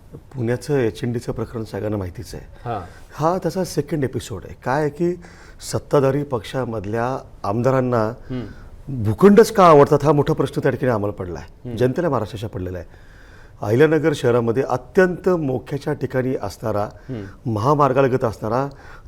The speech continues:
Speaker 1: तब्बल पाच हजार स्क्वेअर फीटचा भूखंड
Speaker 2: हम्म.
Speaker 1: अजित पवारांच्या राष्ट्रवादीच्या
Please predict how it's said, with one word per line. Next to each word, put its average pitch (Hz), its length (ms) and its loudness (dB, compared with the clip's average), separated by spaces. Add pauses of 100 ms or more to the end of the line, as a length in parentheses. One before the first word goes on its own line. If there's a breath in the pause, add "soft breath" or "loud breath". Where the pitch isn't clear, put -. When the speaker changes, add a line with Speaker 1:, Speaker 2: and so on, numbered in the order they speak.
(120)
Speaker 1:
तब्बल 139 300 4
पाच 151 420 -2
हजार 117 380 -2
स्क्वेअर 143 340 -2
फीटचा - 340 -6
भूखंड 131 420 4
Speaker 2:
हम्म. 110 380 -6 (340 loud breath)
Speaker 1:
अजित 113 260 -6
पवारांच्या 120 760 0
राष्ट्रवादीच्या 113 720 -4